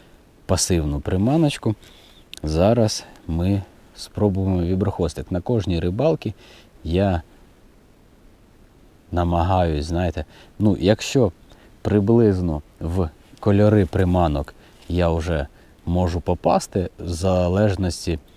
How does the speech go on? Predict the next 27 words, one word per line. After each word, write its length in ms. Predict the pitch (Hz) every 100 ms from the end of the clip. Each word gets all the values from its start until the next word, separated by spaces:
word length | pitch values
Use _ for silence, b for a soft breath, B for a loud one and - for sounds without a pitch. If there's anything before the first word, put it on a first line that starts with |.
| B B B -
звісно, 460 | 87 82 90 90 80
від 180 | 87
водойми 600 | 92 117 151 208 180 104 -
і 140 | 98 95
від 200 | 92 -
погоднішніх 800 | - 98 101 85 85 - 85 92
умов. 340 | 90 76 -
А 240 | - 85 78
для 220 | 80 87
окунця, 520 | 92 127 139 196 208 - B B B -
здебільшого, 800 | 87 107 101 87 - 78 73 67 - -
я 180 | 104 180
використовую, 800 | 135 - 113 - 147 139 101 92
ну, 120 | 113
такі 360 | 90 87 - 71 b b b -
якісь 520 | 80 85 87 85 - 87 80
приманочки, 720 | 92 95 127 131 98 - 90 - b b
в 80 | -
кольорі, 440 | - 95 85 80 78
там, 280 | 76 73
наприклад, 480 | 78 78 82 - 73 73
болото, 800 | 73 135 110 92 87 - 80 - B B B -
ну, 200 | 156 127
от 120 | 98
таке 260 | 98 - 82
машинне 500 | 85 - 170 123 90
масло 680 | 80 82 101 95 - 82